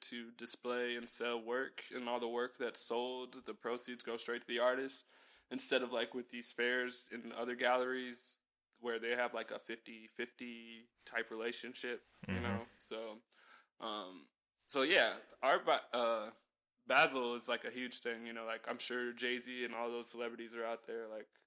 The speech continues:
Speaker 1: you know, Pharrell, obviously, you know, all those guys, they go out there and shop and shit.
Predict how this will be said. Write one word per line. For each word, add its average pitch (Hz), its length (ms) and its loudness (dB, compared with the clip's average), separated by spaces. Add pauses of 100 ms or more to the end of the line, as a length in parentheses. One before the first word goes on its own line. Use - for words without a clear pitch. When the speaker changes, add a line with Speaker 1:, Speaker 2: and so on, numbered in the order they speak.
Speaker 1:
you 127 80 -8
know, 117 100 -6
Pharrell, 113 520 0 (240)
obviously, 117 540 -4 (260)
you 120 80 -12
know, 117 80 -10
all 123 160 4
those 135 160 2
guys, 123 320 4
they 127 100 0
go 123 140 4
out 120 160 4
there 113 180 -4
and 110 100 -8
shop 110 360 -2
and 117 120 -18
shit. 107 280 -12